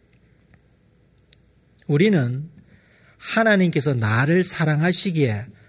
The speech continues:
하나님을 사랑한다고 말합니다. 나 같은 죄인을 구원하신 은혜와 사랑이 놀라워 하나님을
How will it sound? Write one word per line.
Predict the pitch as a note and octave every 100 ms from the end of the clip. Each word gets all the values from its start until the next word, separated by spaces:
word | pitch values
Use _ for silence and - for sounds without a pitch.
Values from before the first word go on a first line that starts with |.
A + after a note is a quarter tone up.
| _ _ _
하나님을 | - - G#3 G3+ F3 D3 C#3 F3 A3+ A#3 - _ _ _
사랑한다고 | - - - D3+ D3+ E3+ F#3 F#3 E3
말합니다. | A2+ G#2+ B2+ C#3+ A2+ G#2+ G#2+ - - - - - - - - _
나 | D3 D3+
같은 | E3 A3+ - A#3 C4 B3
죄인을 | - E3 G#3 A#3+ A3+ G3+ F3 -
구원하신 | - F3 F#3+ F#3 E3+ - E3 C#3+ - -
은혜와 | A#3+ A#3 G3 E3+ D#3 D3
사랑이 | - - E3+ F3 A3+ G#3+
놀라워 | E3 B2 C#3+ A3 C4 B3 D3 G#2 - _ _ _ -
하나님을 | - - - G#3+ F#3 D#3 C#3 C3 D#3+ F#3